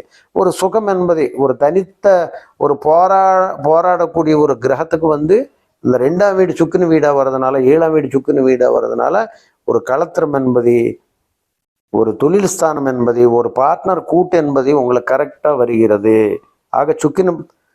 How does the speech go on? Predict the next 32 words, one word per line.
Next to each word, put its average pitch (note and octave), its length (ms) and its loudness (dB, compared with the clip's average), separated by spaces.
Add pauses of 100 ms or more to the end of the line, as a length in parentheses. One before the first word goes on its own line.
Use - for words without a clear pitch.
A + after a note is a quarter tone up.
(200)
ரெண்டாம் D#3 400 0
வீடு. B2 240 0
சுக்கிரன் G3+ 560 0
என்ன, F#3+ 180 0 (280)
சமயத்துக்கு G3+ 560 0
வந்து F3+ 240 -2
நமக்கு F#3 220 -2 (100)
ஏதோ G3+ 120 2 (100)
ஒரு G3 160 0
வகையில D#3 340 2 (600)
உதவி G3 380 2
செய்யக்கூடிய D3+ 440 2 (100)
ஒரு D3+ 140 0
கிரகமா C3+ 460 0
வருகிறது. A#2 420 0 (120)
ரெண்டு D#3 200 0 (100)
ஏழு D3+ 200 0
கூடியவனா C3+ 500 0
அப்புறம் F3+ 280 -4
மனைவி C#3+ 340 0
வகையில C#3+ 380 0
அல்லது D3 220 -4 (440)
கணவன் C#3+ 400 0
வகையில C3 360 2 (420)
அல்லது A#2+ 280 0
மாமனார் C#3 460 0
வகையில C#3 340 0
அல்லது B2 280 -2
மாமியார் C3 440 0
வகையில B2 320 0 (420)
அல்லது C3 220 0 (100)
களத்திர D3+ 380 -2